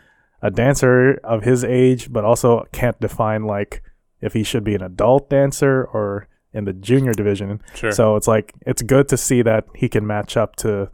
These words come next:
Speaker 1: that kind of level. And it did show. Like, he had great energy, uh, and was just really acrobatic.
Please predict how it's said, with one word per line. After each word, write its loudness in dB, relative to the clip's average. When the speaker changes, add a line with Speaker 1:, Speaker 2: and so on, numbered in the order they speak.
Speaker 1:
that -4
kind -6
of -12
level. -6
And -2
it -2
did 6
show. 4
Like, -4
he 0
had 4
great 2
energy, 4
uh, -2
and -2
was -4
just -8
really 4
acrobatic. 0